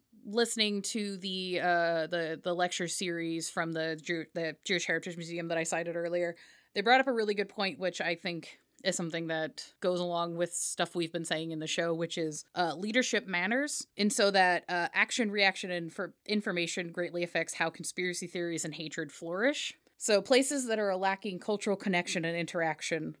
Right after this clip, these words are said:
are more likely to make outrageous claims and also to enact violent actions in retaliation. And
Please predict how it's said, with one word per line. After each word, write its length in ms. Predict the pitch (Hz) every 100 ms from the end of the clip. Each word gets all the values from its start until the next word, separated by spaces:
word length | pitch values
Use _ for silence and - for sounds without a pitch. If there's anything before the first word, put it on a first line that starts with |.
| _
are 120 | 180
more 260 | 185 190 190
likely 400 | 175 170 175 170
to 120 | 170
make 220 | 170 165 180
outrageous 500 | 156 185 185 175 -
claims 520 | 185 170 165 160 - _ -
and 320 | 175 170 165
also 400 | 175 165 180 165
to 180 | 165 170
enact 320 | 165 160 -
violent 420 | 165 156 160 156
actions 400 | 156 147 - 156
in 100 | 160 151
retaliation. 720 | 156 147 143 127 - - - - - - - - _ -
And 440 | 202 190 190 190